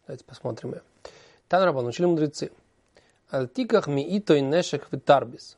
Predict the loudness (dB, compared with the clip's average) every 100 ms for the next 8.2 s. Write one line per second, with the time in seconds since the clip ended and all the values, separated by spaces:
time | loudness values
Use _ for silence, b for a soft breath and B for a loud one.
0 | -6 -4 -2 -4 -4 0 0 2 0 0
1 | 0 2 2 0 0 2 2 -4 _ _
2 | _ _ _ _ -6 -4 -2 -6 -6 -6
3 | 6 6 6 -2 -16 -20 -20 _ _ _
4 | _ _ -12 -10 -8 -10 -12 _ -2 0
5 | 0 -2 -4 -2 2 4 2 0 -10 -12
6 | -16 -10 -8 -8 _ b b b b -4
7 | 0 2 2 2 0 0 2 2 2 2
8 | 4 2